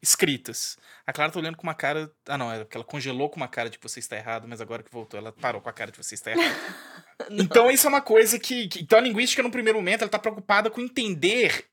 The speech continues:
Speaker 1: é, essa coisa viva, que é a nossa língua que a gente fala, que você fala de um jeito diferente dos seus pais, que os seus pais falam de um jeito diferente dos seus avós, que quando a gente pega um filme dos anos trinta, mesmo que seja falado na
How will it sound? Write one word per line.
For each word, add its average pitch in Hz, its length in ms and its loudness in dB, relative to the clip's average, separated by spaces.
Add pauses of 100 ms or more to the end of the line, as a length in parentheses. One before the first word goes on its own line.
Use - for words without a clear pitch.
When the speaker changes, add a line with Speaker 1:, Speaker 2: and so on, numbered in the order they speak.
(120)
Speaker 1:
é, 127 420 2 (180)
essa 180 180 4
coisa 202 320 6
viva, 165 720 0 (120)
que - 180 2
é 190 40 8
a 202 60 4
nossa 208 260 0
língua 233 300 -4
que - 60 -6
a 226 40 0
gente 226 160 -12
fala, 185 280 0
que - 80 -10
você 160 180 2
fala 190 220 4
de 190 80 -4
um - 20 -6
jeito 160 220 -2
diferente 147 280 -2
dos - 80 -2
seus - 200 -4
pais, 208 380 4
que - 80 -6
os - 40 -4
seus - 140 -4
pais - 220 -2
falam 156 160 0
de 147 60 -14
um - 20 -16
jeito 143 160 -8
diferente 131 200 -8
dos - 80 -8
seus 127 140 -10
avós, 170 480 2
que - 100 -6
quando 165 380 -4 (240)
a 139 80 0
gente 143 160 -4
pega 180 180 6
um 185 60 -4
filme 185 260 0
dos 160 140 -4
anos 165 240 0
trinta, 196 340 -4
mesmo 190 240 -2
que 190 80 -6
seja 175 200 -8
falado 156 320 -2
na 151 180 -4